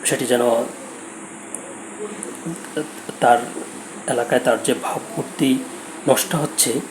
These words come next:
ডক্টর ইউনূসের সাথে বৈঠকের মাধ্যমে তিনি তার এলাকার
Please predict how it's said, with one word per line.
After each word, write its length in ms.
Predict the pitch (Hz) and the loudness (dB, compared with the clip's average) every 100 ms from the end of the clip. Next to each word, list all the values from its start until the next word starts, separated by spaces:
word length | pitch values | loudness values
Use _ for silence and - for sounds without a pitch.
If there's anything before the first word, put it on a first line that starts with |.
| - 139 | 0 2
ডক্টর 220 | - 127 | 4 4
ইউনূসের 280 | 123 120 139 | 4 4 4
সাথে 340 | 135 156 135 135 - - - | 2 2 2 0 -8 -8 2
বৈঠকের 360 | 131 151 151 135 | 2 4 6 6
মাধ্যমে 340 | 131 131 127 | 4 2 2
তিনি 200 | 127 123 120 | 2 2 6
তার 200 | 120 120 - - - - | 6 4 -4 -10 -6 2
এলাকার 400 | 127 107 123 | 4 6 4